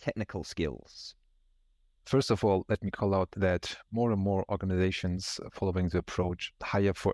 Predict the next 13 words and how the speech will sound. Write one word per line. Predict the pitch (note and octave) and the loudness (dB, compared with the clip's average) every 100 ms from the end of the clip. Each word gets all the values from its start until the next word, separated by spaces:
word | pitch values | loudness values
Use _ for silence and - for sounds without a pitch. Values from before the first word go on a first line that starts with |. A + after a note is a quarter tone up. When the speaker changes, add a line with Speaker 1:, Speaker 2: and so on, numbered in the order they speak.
| - | 0
Speaker 2:
attitude | G2+ G#2 - G2 F#2+ - _ - | -2 -4 0 0 0 -6 _ -6
and | F2+ | -4
train | - G2+ F#2+ | 0 2 2
for | - F#2+ | 0 -6
skills. | - - F#2+ - - _ _ _ _ _ - | -2 -2 -2 -6 -14 _ _ _ _ _ -6
Ultimately, | G2 G2+ F#2 F#2+ F#2 - - | -2 0 0 2 2 0 -4
your | G#2 | -2
personality | - G2 - G2+ A2 G#2 - | 0 0 2 2 2 0 -2
and | F2 | -2
soft | - - G#2 - | -2 -2 -2 -2
skills | - F2 F#2 - | -2 0 0 0
will | |
be | F#2+ | 2